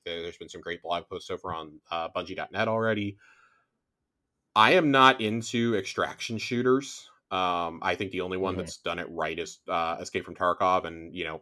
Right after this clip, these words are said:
Speaker 1: maybe the Division's Dark Zone, Division two's Dark Zone did. Um, and that's
Speaker 2: Mm-hmm.
Speaker 1: it. I don't think anybody else has done
Speaker 2: Mm-hmm.
Speaker 1: this even remotely good.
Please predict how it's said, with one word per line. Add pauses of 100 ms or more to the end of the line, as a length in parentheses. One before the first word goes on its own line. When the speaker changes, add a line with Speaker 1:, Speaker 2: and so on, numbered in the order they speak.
(160)
Speaker 1:
maybe (200)
the
Division's
Dark
Zone,
Division
two's
Dark
Zone
did. (560)
Um,
and
that's
Speaker 2:
Mm-hmm.
Speaker 1:
it. (420)
I
don't
think
anybody
else
has
done
Speaker 2:
Mm-hmm.
Speaker 1:
this
even
remotely
good.